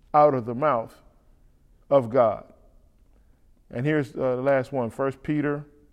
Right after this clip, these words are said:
and this is First Peter three and verse ten.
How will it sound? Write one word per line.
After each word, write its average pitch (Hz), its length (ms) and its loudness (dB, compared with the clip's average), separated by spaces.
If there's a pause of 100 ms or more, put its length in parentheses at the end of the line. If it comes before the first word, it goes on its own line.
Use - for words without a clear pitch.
(480)
and 127 120 -6
this 135 100 -2
is 127 100 -6
First 139 380 -2
Peter 123 480 -2 (640)
three 165 520 -2 (420)
and 120 180 -8
verse 135 420 -2 (120)
ten. 120 340 -6